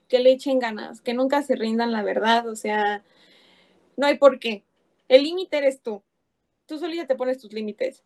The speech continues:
O sea, puedes llegar hasta el espacio si tú quieres o hasta el más allá, pero, ¿qué te digo? Es cuestión de cada quien, de cómo piensa, pero, pues,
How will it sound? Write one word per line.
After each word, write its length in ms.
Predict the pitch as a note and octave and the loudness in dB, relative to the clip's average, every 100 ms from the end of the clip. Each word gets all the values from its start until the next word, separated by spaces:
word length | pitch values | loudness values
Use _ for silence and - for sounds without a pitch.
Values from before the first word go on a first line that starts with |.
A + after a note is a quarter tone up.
| _ _ _ _ - | _ _ _ _ -8
O 120 | A3+ | 2
sea, 280 | B3+ A#3+ B3 | 6 6 4
puedes 280 | C#4+ D#4+ | 2 2
llegar 280 | C#4 C4 C4+ | 4 4 4
hasta 180 | C#4+ C4 | 0 -2
el 80 | A3+ | -6
espacio 440 | A3+ C#4 D4 D#4+ | -4 -4 -4 -6
si 120 | D#4 A#3 | -10 -12
tú 120 | B3+ | -10
quieres 400 | C#4 D4+ F4 D#4+ | -6 -4 -4 -4
o 40 | |
hasta 180 | C4 - | -8 -8
el 60 | A#3 | -6
más 200 | B3 C4 | -4 -4
allá, 320 | B3 A#3 G3 _ _ _ | -6 -6 -10 _ _ _
pero, 600 | A3+ A3+ A3+ A3+ A3 G#3+ _ _ - | -8 -4 -4 -4 -6 -10 _ _ -4
¿qué 120 | C4+ | 0
te 160 | B3+ | 0
digo? 300 | A#3 G#3 G3+ _ _ _ _ _ _ _ _ - | -2 -8 -10 _ _ _ _ _ _ _ _ -12
Es 120 | C4 | -8
cuestión 300 | C#4 C4+ C4 | -6 0 2
de 100 | B3+ | 2
cada 240 | B3+ A#3+ | 0 -4
quien, 320 | A#3 C#4 D4+ C4+ | -4 -4 -2 -4
de 100 | A#3 | -6
cómo 240 | A#3+ A3+ | -8 -4
piensa, 460 | C4+ C4+ C#4 D4 C4+ | -2 0 0 -2 -4
pero, 220 | A3+ G#3+ | -10 -10
pues, 300 | - A3 | -10 -10